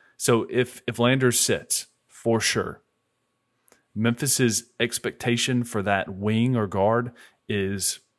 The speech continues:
at, like, if you're on a scale of one to ten, immediate impact, you're looking at, like, a nine plus, a guy that can immediately come in and play. And there are those dudes out, out there. And here's, here's what people are not remembering.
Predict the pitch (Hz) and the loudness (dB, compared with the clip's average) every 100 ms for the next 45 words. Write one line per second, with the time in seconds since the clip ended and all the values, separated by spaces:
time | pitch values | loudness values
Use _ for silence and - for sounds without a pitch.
0 | _ - 104 85 101 101 - 113 - 113 | _ -2 -2 0 0 -2 -2 -6 -2 0
1 | 107 101 101 101 - 113 101 92 98 92 | 0 0 -2 -2 0 2 0 0 -2 -4
2 | - 98 85 - _ _ 110 101 110 107 | -6 -6 -8 -14 _ _ -4 0 0 0
3 | 101 104 107 107 - 110 107 107 104 90 | 0 0 0 0 0 -2 -2 -2 -4 -4
4 | 95 101 95 95 92 92 87 - 65 - | -6 -4 -4 -2 -2 -2 -4 -6 -6 -6
5 | - - _ _ 110 101 107 107 90 - | -8 -10 _ _ -8 0 2 2 0 -6
6 | 98 76 98 92 107 110 113 92 110 - | -8 -6 -4 -2 2 2 2 0 -4 -4
7 | 113 101 98 95 90 92 - 98 - - | -2 0 -2 -4 -6 -10 -6 -6 -6 -10
8 | _ _ _ - _ - 110 113 127 113 | _ _ _ -20 _ -2 0 6 6 6
9 | 135 135 135 135 120 135 131 147 170 139 | 6 6 4 4 2 0 4 2 2 -2
10 | 120 - 151 156 87 78 - - - _ | -6 0 0 0 -6 -8 -14 -20 -20 _
11 | _ _ 107 107 117 110 101 - - 127 | _ _ -4 0 2 2 0 -4 0 2
12 | 113 117 - 120 107 104 - _ _ _ | 4 0 0 -2 0 -2 -4 _ _ _
13 | _ _ - 104 101 95 98 104 110 - | _ _ -2 0 0 -2 0 2 2 2
14 | 107 101 98 104 87 78 53 | -2 0 0 0 -2 -6 -10